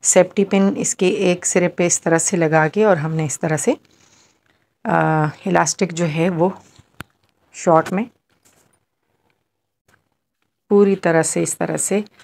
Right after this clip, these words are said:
डाल के यहाँ जब आखिरी सिरे पे पहुँचेंगे तो जैसे हम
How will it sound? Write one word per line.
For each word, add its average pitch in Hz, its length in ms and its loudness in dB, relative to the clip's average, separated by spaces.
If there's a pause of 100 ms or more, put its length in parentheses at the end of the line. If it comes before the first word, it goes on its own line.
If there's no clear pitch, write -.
(380)
डाल 160 280 2
के 185 160 -4
यहाँ 180 600 2
जब 175 160 0
आखिरी 160 260 0
सिरे 180 180 -4
पे 180 120 0
पहुँचेंगे 175 540 -2
तो 240 140 -2
जैसे 180 400 2
हम 196 380 0